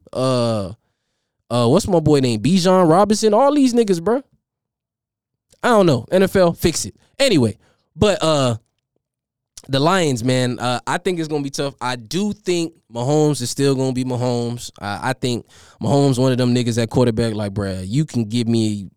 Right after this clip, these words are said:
a fucking pickle out there. That nigga gon-, he gonna score. Like, I'm gonna make a way for him to score. Uh, so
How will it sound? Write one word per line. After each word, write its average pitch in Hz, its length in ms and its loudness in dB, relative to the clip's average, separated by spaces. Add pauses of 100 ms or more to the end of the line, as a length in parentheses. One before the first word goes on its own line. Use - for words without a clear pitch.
a 101 80 -6
fucking - 380 -4
pickle 131 400 -2
out 98 180 -6
there. 92 280 -8
That 117 200 -4
nigga 104 240 -4
gon-, 92 360 -8 (480)
he 147 120 -2
gonna 101 140 -4
score. 82 280 -6 (180)
Like, 98 180 -8
I'm 120 100 0
gonna 120 120 0
make 110 180 -4
a 104 40 -6
way 104 140 -4
for 101 120 -8
him 87 80 -10
to 85 60 -12
score. - 260 -14 (640)
Uh, 101 580 -4
so 104 540 -2